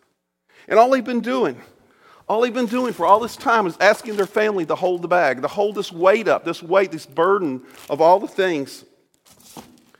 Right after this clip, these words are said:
that really they shouldn't be asked to hold up during their life. So,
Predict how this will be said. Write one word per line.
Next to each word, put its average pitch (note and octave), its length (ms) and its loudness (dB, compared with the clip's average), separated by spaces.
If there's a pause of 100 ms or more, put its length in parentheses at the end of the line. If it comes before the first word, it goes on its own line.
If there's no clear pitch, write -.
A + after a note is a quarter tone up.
(1500)
that E3 540 -2
really F#3 400 0 (1080)
they D#3+ 80 0
shouldn't D#3+ 260 -6
be D#3+ 140 -6
asked D#3 360 -2 (200)
to - 80 -18
hold C3 240 -10
up A#2 220 -6 (720)
during C3 140 -6
their A#2 100 -4
life. - 440 -8 (680)
So, C#3 380 -8